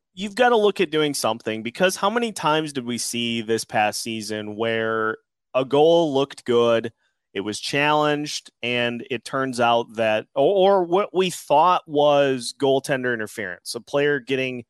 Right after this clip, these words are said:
kinda slid into the crease and running into the goalie, and then they say,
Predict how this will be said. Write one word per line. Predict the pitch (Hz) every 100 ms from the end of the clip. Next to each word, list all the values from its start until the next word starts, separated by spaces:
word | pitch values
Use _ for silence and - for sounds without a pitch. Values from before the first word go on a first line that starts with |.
| _ _ _ _ _
kinda | 135 120
slid | - 151 147
into | 151 147 139
the | 139
crease | - 139 131 -
and | 123
running | 123 131 127
into | 127 123
the | 120
goalie, | 117 120 120 120 113
and | 113 117
then | 120
they | 123
say, | 120 131 117 113 107